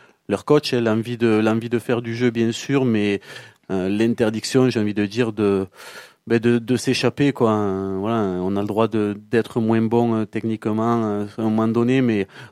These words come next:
on n'a pas le droit de, de, de manquer de combativité. C'est le discours que, que, que Max prenait quand j'étais joueur et qui est toujours, qui est toujours le même. Et ça se voit que,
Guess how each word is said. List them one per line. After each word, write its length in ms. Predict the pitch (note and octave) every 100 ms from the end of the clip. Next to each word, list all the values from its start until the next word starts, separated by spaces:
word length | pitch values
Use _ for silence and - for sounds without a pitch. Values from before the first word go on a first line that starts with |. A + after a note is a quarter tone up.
| -
on 80 | G2+
n'a 120 | G2
pas 100 | G#2+
le 60 | G#2
droit 220 | G2+ A2+
de, 280 | A2 G2+ G2+
de, 320 | G#2+ A#2 A2 G#2+
de 80 | A2+
manquer 300 | A2 A2+ A#2
de 80 | A#2
combativité. 720 | A#2 A2+ A#2 - A2+ C#3 C3+
C'est 140 | -
le 100 | G#2+
discours 380 | G#2 G#2 - A2
que, 220 | - G2+ - - - _ -
que, 240 | A2+ G#2
que 120 | A2
Max 300 | G#2+ A2+ - G#2+
prenait 260 | A2+ A2+
quand 140 | A2+ G#2
j'étais 180 | -
joueur 320 | G2 A2 A#2 A2
et 60 |
qui 140 | - G#2+
est 40 |
toujours, 400 | - G#2+ A2 G#2+ -
qui 140 | A#2
est 40 |
toujours 220 | A2 A2 A2
le 60 |
même. 200 | A#2+ C3
Et 40 | G#2+
ça 120 | -
se 100 | -
voit 140 | G#2+ A2+
que, 200 | G#2